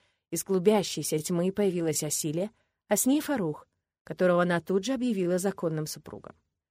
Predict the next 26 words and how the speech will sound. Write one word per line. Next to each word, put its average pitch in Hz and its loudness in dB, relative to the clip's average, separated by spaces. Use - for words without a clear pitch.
Через 269 0
год 370 2
Асилия 254 2
родила, 165 2
но 175 2
истекла 240 -4
кровью, 170 0
оставив 208 4
безутешного 175 2
вдовца 165 0
с - -8
новорожденным 214 0
на 208 -2
руках. - -12
После 233 -2
победы 208 6
над 190 4
бахриманами 185 2
ни 240 2
Фаруха, 196 2
ни 254 4
его 208 6
сына 285 2
обнаружить 220 2
не 190 0
удалось. 139 -6